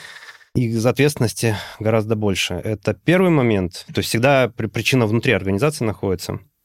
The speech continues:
Деталь нужно анализировать. Вторая история, ну, наверное, если мы говорим про доверие, то, возможно, нужно... Доверие начинается с открытости. И насколько мы готовы открыто,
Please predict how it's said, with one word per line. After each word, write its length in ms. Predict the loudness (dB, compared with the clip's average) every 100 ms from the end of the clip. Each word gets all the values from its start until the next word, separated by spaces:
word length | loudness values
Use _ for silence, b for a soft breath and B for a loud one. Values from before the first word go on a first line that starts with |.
| -8
Деталь 460 | -2 0 2 4
нужно 240 | 4 2 2
анализировать. 640 | 0 -2 -2 -2 -4 -6 -12 B B B B
Вторая 400 | 0 4 4 2
история, 640 | 0 0 2 4 2 2
ну, 460 | 0 0 2 2 2
наверное, 800 | 2 0 0 2 2 2 2 2
если 180 | 2
мы 60 | 2
говорим 240 | 2 2
про 160 | 2 2
доверие, 520 | 2 4 4 4 2
то, 600 | 2 2 2 2 2 2
возможно, 580 | 0 2 2 2 2 2
нужно... 760 | 2 2 2 2 2 2 0 -4 _ _ _
Доверие 360 | 0 4 4 4
начинается 520 | 2 2 0 0 -4
с 80 | -4
открытости. 640 | -2 0 0 0 -2 -4 -6 B B B B
И 440 | 0 2 4 4
насколько 520 | 4 2 2 2 4
мы 160 | 4 4
готовы 420 | 2 2 2 2
открыто, 560 | 0 0 0 2 0